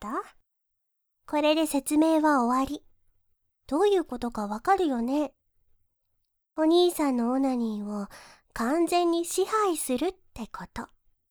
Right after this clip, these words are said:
全部私に委ねるの。私がもし怖い女の子だったら、お兄さんおかしくなるまでもてあそばれちゃうの。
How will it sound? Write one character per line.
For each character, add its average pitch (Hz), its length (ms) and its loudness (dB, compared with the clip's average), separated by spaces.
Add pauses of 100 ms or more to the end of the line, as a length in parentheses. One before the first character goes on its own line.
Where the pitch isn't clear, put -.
(720)
全 320 280 2 (260)
部 - 20 2
私 302 400 0
に 311 200 2
委 302 80 0
ね 330 280 2
る 330 120 2
の。 269 260 0 (880)
私 320 440 0
が 320 120 0
も 320 140 2
し 302 340 -2 (760)
怖 294 380 6
い 262 120 2
女 277 320 4
の 311 140 2
子 269 120 -8
だ 233 120 -6
っ 233 60 -14 (100)
た 226 100 -12
ら、 269 400 -8 (680)
お 277 120 2
兄 262 260 4
さ 226 320 -6
ん - 40 -16 (280)
お 277 160 4
か 320 160 -2
し - 120 -6
く 403 140 4
な 339 140 4
る 277 120 2
ま 247 140 -4
で 247 140 -4
も 311 160 -2
て 392 140 -2
あ - 20 4 (100)
そ 508 120 0
ば 494 160 0
れ 554 180 4
ち - 60 -14
ゃ 440 100 6
う 349 80 -2
の。 320 240 -4